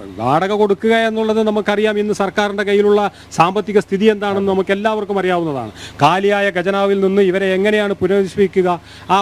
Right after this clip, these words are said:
പുനരധിവാസം എങ്ങനെയാണ് നടപ്പിലാക്കുക, അതിനുള്ളൊരു പ്ലാനിങ് എങ്ങനെയാണ് ചെയ്യാനുള്ളത് നമുക്കെല്ലാവർക്കും അറിയാം. അപ്പോൾ അത്തരത്തിലുള്ള കാര്യത്തിൽ ഇപ്പോൾ അടിയന്തരമായി ചെയ്യേണ്ടത് സ്കൂളുകൾ റിലീസ് ചെയ്യണം. ഇതിൽ, ആ, ആ, ക്യാമ്പിൽ കഴിയുന്ന ആളുകളെ പുനരധിവസിപ്പിക്കാനുള്ള സംവിധാനം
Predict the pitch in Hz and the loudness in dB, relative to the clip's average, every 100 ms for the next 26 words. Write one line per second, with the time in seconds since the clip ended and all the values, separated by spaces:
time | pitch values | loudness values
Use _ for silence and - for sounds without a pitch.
0 | 196 180 202 208 202 190 190 175 202 214 | 0 0 0 2 0 0 -2 2 2 2
1 | 202 180 156 165 - 202 185 175 175 160 | 0 -2 -2 -2 -2 -2 -2 -4 -4 -4
2 | - - 156 202 202 180 165 180 214 226 | -10 -4 0 0 -2 -2 -2 0 0 0
3 | 214 202 196 190 180 160 180 190 185 185 | 0 0 0 -2 -4 -2 0 0 0 -2
4 | 180 208 - - 240 254 254 254 240 220 | -2 -6 -14 -4 0 0 0 -2 0 -2
5 | 147 98 - - - 160 185 156 - 240 | -2 -6 -12 -20 -8 -2 0 0 -2 -2
6 | 247 254 247 247 220 208 202 214 185 - | -2 -2 0 0 0 0 -2 0 0 0
7 | 226 165 190 240 247 233 226 - 175 165 | 0 2 2 2 0 0 0 0 0 0
8 | 156 156 202 - - 160 214 254 240 226 | 0 0 0 -2 -4 0 2 2 2 0
9 | 190 180 202 175 156 139 127 143 - - | 0 -2 -2 -2 0 0 0 -4 -6 -16
10 | - - - 175 214 254 247 - 190 185 | -20 -14 0 2 2 0 -2 -4 -4 -2
11 | 180 151 - - - 185 214 233 214 208 | -2 -2 -8 -6 0 0 0 -2 -2 -2
12 | 202 202 190 175 196 196 196 196 156 185 | -2 0 0 0 0 0 0 -2 -2 0
13 | 196 180 180 180 180 175 170 160 185 190 | 0 0 -2 0 0 0 -2 0 2 2
14 | 185 | 0